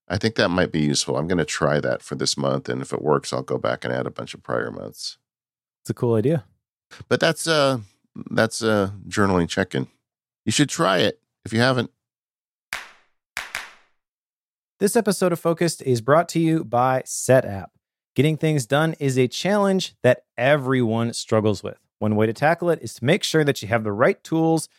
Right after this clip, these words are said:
Speaker 2: for your computer. That means having the right apps. And Setapp is on a mission to help users get more done. With Setapp, there's no more worrying about having to search for apps to solve a problem. Setapp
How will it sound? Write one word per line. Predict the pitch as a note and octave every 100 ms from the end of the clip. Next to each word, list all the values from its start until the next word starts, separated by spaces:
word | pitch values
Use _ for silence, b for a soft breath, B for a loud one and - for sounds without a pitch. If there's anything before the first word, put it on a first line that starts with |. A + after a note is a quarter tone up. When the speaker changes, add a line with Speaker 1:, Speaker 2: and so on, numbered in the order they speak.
| _ _ _
Speaker 2:
for | - B2 C3+ C#3+ B2+
your | A2+ G#2+ A2 G#2+
computer. | A#2+ - A#3+ B2+
That | F#2+ C3+ -
means | C#3 D3 D3+ - - _
having | B2+ C3 C3+ C3
the | C3
right | A2 A2 A2 -
apps. | G#2+ G2+ - - - _ _ _ -
And | G#2+
Setapp | - A3+ F#3+ D#3
is | B2 - -
on | G3
a | G#3
mission | D3+ - D3
to | B2+ A2
help | - D#3+ G3+ - _
users | C3 C#3+ C3 C3+ -
get | - A2+ -
more | G#2+ G#2+ G#2+
done. | F#2+ G2+ - _ _ _ _
With | - G#2
Setapp, | D#3+ E3 E3 -
there's | G#2+
no | A#2 D#3
more | G#3
worrying | F3 D#3 D3+ C#3+
about | C3
having | - B2 A2
to |
search | - - F#3 -
for | F3
apps | C#3+ B2 B2 -
to | C3+
solve | - A2 G#2+
a |
problem. | A2+ E3+ F#3 A#2 F2+
Setapp | - D3+ D#3+